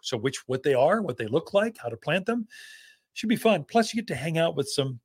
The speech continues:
really cool people. They're called gardeners. We like funky hats and bright gloves and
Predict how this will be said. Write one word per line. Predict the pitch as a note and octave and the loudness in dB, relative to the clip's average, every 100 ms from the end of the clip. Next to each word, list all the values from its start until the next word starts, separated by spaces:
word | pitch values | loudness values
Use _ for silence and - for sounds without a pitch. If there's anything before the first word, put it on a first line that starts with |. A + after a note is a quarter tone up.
| _ _ _ | _ _ _
really | C#4+ D#4 | 0 0
cool | - A#3+ A3+ | 2 0 2
people. | B3+ C4 A2 - _ _ _ | 2 2 -2 -4 _ _ _
They're | - | -6
called | A#3 A3 | -2 2
gardeners. | G3 B3 E3 G2+ - - _ _ _ | 4 4 2 -2 -8 -10 _ _ _
We | A2 | 2
like | A2+ A2 | 4 4
funky | - G#3 G3+ | 2 0 2
hats | D3 D#3+ G3+ - | 2 2 0 -6
and | A2+ | 0
bright | C#3+ E3 | 4 4
gloves | E3 C#3 C#3 G3 F3 A#2+ | 4 6 8 6 2 -6
and | G2+ | -8